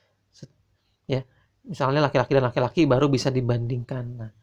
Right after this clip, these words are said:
itulah batas perbandingan. Nah, simpulannya, simpulannya sastra banding adalah suatu cabang ilmu sastra yang bertujuan untuk menemukan persamaan-persamaan dan perbedaan-perbedaan sebuah karya sastra atau lebih dengan menggunakan landasan berpikir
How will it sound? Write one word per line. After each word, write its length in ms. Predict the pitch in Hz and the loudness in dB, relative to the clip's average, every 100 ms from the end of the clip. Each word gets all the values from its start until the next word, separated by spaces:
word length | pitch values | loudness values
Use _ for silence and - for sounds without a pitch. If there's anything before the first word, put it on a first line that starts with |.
| _ _ _ | _ _ _
itulah 400 | - 139 139 139 139 | -6 -4 -2 -4 -4
batas 320 | 123 - - | -2 -4 -4
perbandingan. 720 | 139 131 120 117 113 117 110 _ _ _ _ _ | -6 -4 -4 -2 -4 -4 -10 _ _ _ _ _
Nah, 80 | 131 | -8
simpulannya, 720 | - 127 127 147 147 147 113 | -6 -6 -2 2 2 2 -4
simpulannya 480 | - 123 131 123 139 | -4 -6 -2 -2 -2
sastra 240 | 160 147 | -4 -2
banding 400 | 135 123 131 156 | -2 0 0 -2
adalah 400 | 160 131 120 156 - _ _ _ | 0 -2 0 0 -2 _ _ _
suatu 400 | - - 143 196 | -4 0 2 0
cabang 320 | - 160 143 151 | 0 0 2 0
ilmu 240 | 131 127 | -4 -4
sastra 400 | 120 123 - 131 | -4 -4 -2 0
yang 160 | 160 139 | 0 -2
bertujuan 480 | 131 147 120 143 | -2 -2 0 -2
untuk 320 | 139 135 151 - | -2 -6 -8 -4
menemukan 640 | 151 143 135 135 127 147 | -2 -2 -2 -4 -4 -4
persamaan-persamaan 960 | 139 - 131 127 127 135 131 135 135 123 | -6 -2 -2 0 -4 -4 -8 -6 -4 -2
dan 40 | |
perbedaan-perbedaan 800 | 135 123 123 120 117 113 117 135 202 - _ _ _ | -2 0 -2 -2 -4 -4 -4 -6 -8 -14 _ _ _
sebuah 480 | - 151 131 127 131 | -6 -4 0 0 0
karya 320 | - 127 123 | 0 -2 -2
sastra 240 | 123 127 123 | -6 -4 -4
atau 160 | 131 | -2
lebih 400 | 123 120 143 185 | -2 -2 -2 -2
dengan 240 | 139 123 135 | -4 -4 -4
menggunakan 480 | 127 123 120 - | -6 -6 -6 -8
landasan 640 | 131 127 123 120 - 135 131 | -8 -6 -6 -6 -6 -6 -8
berpikir 480 | 127 127 - 160 | -10 -14 -6 -6